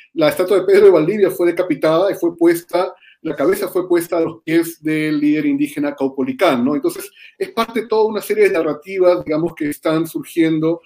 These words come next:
en los últimos años y que vienen de diversas formas y de diversos canales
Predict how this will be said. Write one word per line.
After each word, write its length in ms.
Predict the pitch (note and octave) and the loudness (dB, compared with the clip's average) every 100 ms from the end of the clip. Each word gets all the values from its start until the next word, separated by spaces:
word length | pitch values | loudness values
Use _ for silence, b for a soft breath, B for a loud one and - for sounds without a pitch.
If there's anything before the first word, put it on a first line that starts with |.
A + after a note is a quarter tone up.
| B B | B B
en 100 | D#3+ | -4
los 120 | D3+ | -2
últimos 380 | E3 D#3+ E3 D#3 | -2 -2 -4 -2
años 340 | D#3 D#3 E3 D#3+ | -2 0 0 -2
y 60 | |
que 100 | C#3+ | -4
vienen 380 | C#3 D#3+ D#3+ D#3 | 0 2 0 0
de 100 | C#3+ | -2
diversas 560 | C#3+ D3 E3 E3+ E3 - | 0 2 0 -2 -6 -4
formas 460 | D#3 D3 D3+ D3+ | -2 0 -2 -2
y 40 | C#3+ | -2
de 80 | |
diversos 440 | C3 C3+ C#3+ - - | 2 2 0 -8 -10
canales 580 | C3 C3+ C#3 B2+ C3 | -2 -2 0 -2 -6